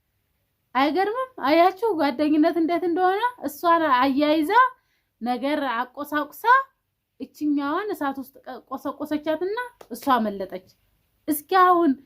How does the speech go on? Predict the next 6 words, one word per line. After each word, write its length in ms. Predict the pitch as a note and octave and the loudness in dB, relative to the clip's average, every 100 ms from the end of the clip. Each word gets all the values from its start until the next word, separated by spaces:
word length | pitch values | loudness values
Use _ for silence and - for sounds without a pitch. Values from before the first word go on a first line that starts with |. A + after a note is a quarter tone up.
| _ _ - | _ _ -8
ብትገላት 680 | G3 D4+ D#4+ F4 G4+ G#4+ F#4+ | -4 0 2 2 4 2 4
ራሱ 260 | F4 G#4+ B4+ | 4 4 -2
ቁም 180 | A4+ F#4+ | -4 0
አታይም 440 | E4 D#4+ C#4+ A#3+ A3 | 0 0 -4 -2 -6
እኮ። 140 | - F3+ _ _ _ | -10 -18 _ _ _
ሱብሃንአላህ። 960 | - C4 C#4 D4 D4 A4 A4 D#4+ A#3 | -16 -8 -4 -4 -4 -8 -2 -2 -2